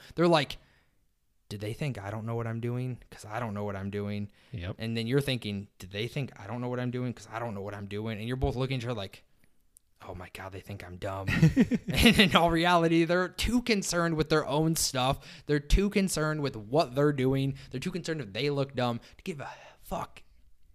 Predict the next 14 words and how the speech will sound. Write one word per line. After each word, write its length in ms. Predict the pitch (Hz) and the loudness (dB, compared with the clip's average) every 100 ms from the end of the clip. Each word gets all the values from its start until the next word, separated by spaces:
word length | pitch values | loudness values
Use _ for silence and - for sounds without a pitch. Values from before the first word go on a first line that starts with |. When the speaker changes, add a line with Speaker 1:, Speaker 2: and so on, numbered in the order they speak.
| - | 8
Speaker 1:
about 260 | - 135 | 10 10
what 140 | 143 170 | 8 6
you're 160 | 151 | 6
doing. 380 | 135 110 95 95 - - - 139 | 2 0 -4 -10 -16 -20 -16 -8
No 120 | 165 | -4
one 340 | 180 175 170 | -2 -2 -4
cares, 560 | 160 - 131 143 131 - - | -6 -8 -6 -4 -4 -4 -10
I 60 | |
promise. 1040 | - - - 95 156 165 143 107 - - - - | -6 -6 -6 -4 0 0 0 -6 -10 -12 -16 -12
Speaker 2:
Yeah, 180 | - 85 - - | -8 -6 -8 -6
yeah, 200 | 95 98 | -2 0
ex-, 260 | 117 107 | 2 2
exactly. 600 | 117 117 104 95 - 101 104 | 0 0 2 0 2 -2 2
And, 360 | 113 117 113 | 6 6 4